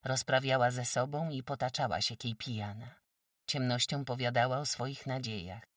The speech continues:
nawet bydlątkom się zwierzyła przy udoju, bych wiedziały, jako ich gospodarz wracają.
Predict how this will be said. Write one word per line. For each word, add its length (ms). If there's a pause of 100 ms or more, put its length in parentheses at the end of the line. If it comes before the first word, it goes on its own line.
nawet 320
bydlątkom 800
się 180
zwierzyła 580
przy 220
udoju, 500 (440)
bych 180
wiedziały, 680
jako 320
ich 220
gospodarz 640
wracają. 680